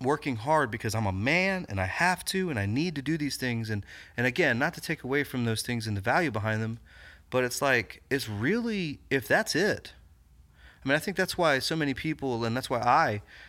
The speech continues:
have s-, stood there with my arms out looking up and saying, "Is this it? This can't be all there is." I mean, it, it makes sense. A midlife crisis makes sense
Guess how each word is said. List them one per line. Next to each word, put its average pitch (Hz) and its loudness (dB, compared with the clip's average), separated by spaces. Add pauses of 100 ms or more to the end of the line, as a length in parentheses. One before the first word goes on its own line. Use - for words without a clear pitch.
(100)
have 120 -2
s-, - -4
stood - 0
there 147 2
with 127 0
my 113 2
arms 139 2
out 107 4
looking 139 0
up 143 0
and 131 -2
saying, 113 2
"Is 104 -2
this 180 -2
it? 214 0 (400)
This - -8
can't 202 -4
be 123 -2
all 104 0
there 98 0
is." 98 -2
I 123 -2
mean, 131 0
it, 127 -2 (260)
it 117 2
makes 113 0
sense. - 0
A 120 0
midlife 151 0
crisis - 0
makes 113 0
sense - -2